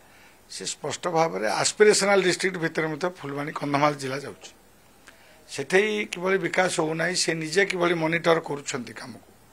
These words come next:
ସେ କଥା ମଧ୍ୟ ସେ ବାରମ୍ବାର ସେଠି ଉଲ୍ଲେଖ କରିଥିଲେ ଏବଂ ବିଭିନ୍ନ କଥା। ସେଠି, ଆ,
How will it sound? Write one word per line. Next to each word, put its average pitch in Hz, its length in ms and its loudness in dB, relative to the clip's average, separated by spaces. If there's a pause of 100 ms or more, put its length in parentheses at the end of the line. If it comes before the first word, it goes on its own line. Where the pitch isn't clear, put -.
(420)
ସେ - 160 -6
କଥା 170 240 0
ମଧ୍ୟ 156 260 -8
ସେ 175 180 -6
ବାରମ୍ବାର 151 460 -4
ସେଠି 156 240 -10
ଉଲ୍ଲେଖ 143 280 -8
କରିଥିଲେ 165 420 -12
ଏବଂ 254 200 -10
ବିଭିନ୍ନ 220 320 2
କଥା। 143 260 -10 (600)
ସେଠି, 160 280 -2 (1400)
ଆ, - 120 -12